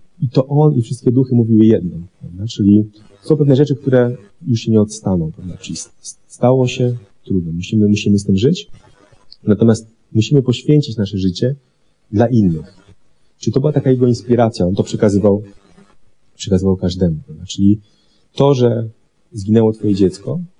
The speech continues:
to jest, wiadomo, olbrzymia tragedia, olbrzym-, olbrzymia strata. Ale spróbuj teraz być matką dla innych dzieci, spróbuj pomagać innym.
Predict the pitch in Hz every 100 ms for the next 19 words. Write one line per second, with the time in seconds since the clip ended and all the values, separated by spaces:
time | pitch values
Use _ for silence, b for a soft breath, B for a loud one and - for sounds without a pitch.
0 | _ _ 117 113 117 113 113 117 110 107
1 | 107 107 95 104 98 92 92 98 98 92
2 | 95 92 95 95 98 92 - - - _
3 | _ _ _ - 123 - 170 160 156 147
4 | 120 131 123 127 - 127 123 127 117 95
5 | 82 78 - 92 - 113 117 117 113 113
6 | 120 104 87